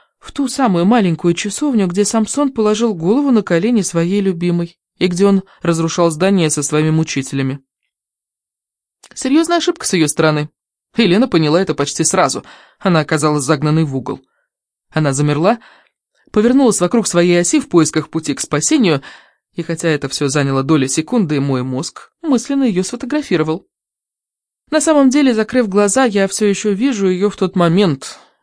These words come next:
Длинные рыжие волосы, выбившиеся из прически, широко раскрытые глаза, кончик языка облизывает губы, ее грудь высоко вздымается,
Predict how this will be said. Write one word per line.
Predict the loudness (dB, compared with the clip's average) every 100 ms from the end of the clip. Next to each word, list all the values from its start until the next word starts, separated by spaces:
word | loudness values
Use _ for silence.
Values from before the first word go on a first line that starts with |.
| -12
Длинные | -6 -2 -2 0
рыжие | 0 0
волосы, | 2 2 0 -2 -4 -6
выбившиеся | -4 -2 -2 -2 -4 -2 -4
из | -4
прически, | -6 -4 -4 -4 -4 -6 -6 -10 -20 _
широко | -4 -4 -2
раскрытые | -4 -4 -6 -6 -4
глаза, | -2 -2 0 -2 -4 _ _ _ _ _
кончик | -6 -4 -4 -6
языка | -6 -4 -2
облизывает | 0 0 -2 0 0
губы, | 2 2 2 -4 -12 -20 _ _ _
ее | -2 0
грудь | 2 0 0
высоко | -2 -2 -2 -2
вздымается, | 0 0 2 2 0 -2 -4